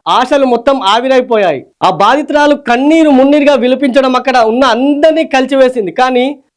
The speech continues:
ఈమెలో మాత్రం ఎటువంటి పశ్చాత్తాపం లేదు. ఒక్కసారి వాళ్ళు ఎవరో చూద్దాం. ఇగో ఈ జంటనే ఇప్పటి వరకు మనం చెప్పుకున్నది. ఇతడినే ఇప్పటి వరకు బుచ్చమ్మ అని మనం ఎవరైతే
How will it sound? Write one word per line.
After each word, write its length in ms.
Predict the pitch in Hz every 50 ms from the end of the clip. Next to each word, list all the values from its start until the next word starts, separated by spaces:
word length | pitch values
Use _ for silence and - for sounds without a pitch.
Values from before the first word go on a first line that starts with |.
| _ -
ఈమెలో 380 | 185 233 294 302 302 302 302
మాత్రం 460 | 294 277 269 262 262 269 277 277 269 233
ఎటువంటి 420 | 220 202 269 285 294 294 - 285
పశ్చాత్తాపం 800 | - - - 233 226 233 - 285 277 285 285 277 - 277 269 254
లేదు. 280 | 240 220 196 156 127 - _ -
ఒక్కసారి 520 | 165 175 - 285 277 269 285 277 269 277
వాళ్ళు 280 | 269 247 233 233 226 220
ఎవరో 220 | 214 226 247 254
చూద్దాం. 440 | 247 254 - 208 180 202 208 254 294 - _ _ _ _ _ _ _ _ _ _ _ _ _ -
ఇగో 240 | 156 180 185 185
ఈ 180 | 185 196 226 247
జంటనే 520 | 208 220 247 247 240 247 233 226 185 - -
ఇప్పటి 280 | 190 - - 262 247
వరకు 220 | 247 247 240 226 254
మనం 220 | 240 240 240 233
చెప్పుకున్నది. 720 | - - - 220 - - 226 240 247 240 233 220 233 277 403 403 - _ _ _ _ _ _ _ _ -
ఇతడినే 540 | 175 175 - 285 285 302 294 294 302 311 320
ఇప్పటి 360 | 320 - - - - 254 262
వరకు 160 | 269 269 262
బుచ్చమ్మ 460 | 196 165 190 202 - 269 269 269 262
అని 100 | 262 262
మనం 240 | 247 247 247 240 226
ఎవరైతే 400 | 220 220 233 254 254 254 254 240